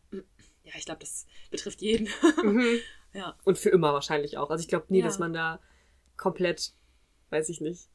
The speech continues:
Speaker 2: Ich glaub, es kommt halt immer von Situation auf Situation und von allem, von Mensch zu Mensch darauf an, wie man sich mit sowas fühlt. So, es gibt Menschen, wo ich, du zum Beispiel, wo ich weiß, ich
Speaker 1: Ja,
Speaker 2: könnte
Speaker 1: das stimmt.
Speaker 2: alles sagen und ich hab nie das Gefühl, ich denk eine Sekunde drüber nach, was ich sage und was nicht.
Speaker 1: Mhm.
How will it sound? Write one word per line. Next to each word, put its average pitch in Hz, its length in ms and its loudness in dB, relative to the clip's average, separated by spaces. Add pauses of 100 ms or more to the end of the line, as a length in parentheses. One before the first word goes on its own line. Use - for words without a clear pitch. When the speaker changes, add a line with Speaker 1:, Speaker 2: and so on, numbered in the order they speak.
Speaker 2:
Ich 180 140 -4
glaub, 180 160 2
es 180 100 -2
kommt 175 160 0
halt 214 100 0
immer 185 340 2 (200)
von 202 140 2
Situation 196 460 2
auf 185 60 2
Situation 175 640 -2
und 170 160 -4
von 185 220 -4
allem, 175 320 0 (480)
von 180 160 -4
Mensch 180 240 2
zu 196 100 -2
Mensch 185 220 2
darauf 160 260 -2
an, 165 200 -2
wie 180 60 -4
man 170 140 -2
sich 156 160 -8
mit 170 140 -6
sowas 156 300 -6
fühlt. 160 340 -6
So, - 160 -2
es 156 80 0
gibt - 220 -2
Menschen, 175 340 -2
wo 170 120 -2
ich, - 200 -2 (720)
du 208 100 -2
zum 190 200 2
Beispiel, 180 500 0
wo 160 60 2
ich 185 200 0 (280)
weiß, 190 240 6
ich 190 80 -4
Speaker 1:
Ja, - 60 -10
Speaker 2:
könnte 202 180 4
Speaker 1:
das - 60 2
stimmt. - 120 2
Speaker 2:
alles 202 240 0
sagen 196 400 6
und 175 100 -4
ich 180 140 -4
hab 180 120 -6
nie 196 100 0
das 196 180 0
Gefühl, 190 260 -6
ich 185 120 -8
denk 180 140 2
eine 175 40 -8
Sekunde 190 320 0
drüber 170 240 0
nach, 180 180 -2
was 180 140 -4
ich 165 80 -10
sage 170 240 -4
und 160 140 -8
was 160 160 -8
nicht. 202 360 -2
Speaker 1:
Mhm. 208 120 -20